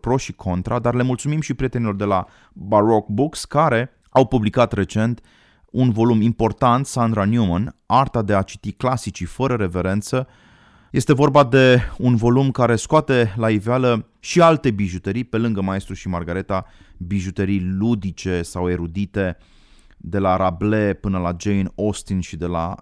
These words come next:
Jonathan Swift la Augustin din Hipona. Toți acești mari autori occidentali sunt prezentați de către Sandra Newman într-un fel foarte atractiv. De asemenea, recomandăm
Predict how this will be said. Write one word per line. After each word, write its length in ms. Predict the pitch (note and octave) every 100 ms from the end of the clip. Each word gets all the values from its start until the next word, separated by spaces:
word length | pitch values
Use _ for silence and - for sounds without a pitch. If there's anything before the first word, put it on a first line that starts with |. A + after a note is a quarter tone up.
| G2
Jonathan 440 | F2+ G#2+ F#2+ F2+ E2+
Swift 580 | - A#2+ A2 - - - _ - -
la 240 | E2+ F#2
Augustin 600 | F2+ G2+ F2+ F#2 - G#2
din 360 | F#2 F2 D#2+ - _
Hipona. 640 | G2 - C3 B2+ G#2 G2+ - _ _ _ _
Toți 240 | D3+ D3+
acești 280 | A#2+ A#2 -
mari 220 | G#2+ G#2+
autori 360 | G#2 G2 A2 G#2
occidentali 600 | G2+ - G2 F2+ G2+ F#2+
sunt 260 | - D3
prezentați 680 | - A2+ G#2 F#2+ G#2+ G2+ - _
de 180 | F#2+ A#2
către 320 | - A2+ G#2
Sandra 400 | - A2 G#2 F2+
Newman 540 | F#2+ G#2 F#2 F2+ - - _ _
într-un 340 | A#2 A#2+ A2
fel 220 | G2 G#2+
foarte 300 | F2+ A2 G#2
atractiv. 460 | F#2+ - E2+ - A2
De 80 | G2+
asemenea, 380 | F#2 G2+ G2 F2+
recomandăm 640 | F#2+ F#2+ F#2 F2+ G2 F2+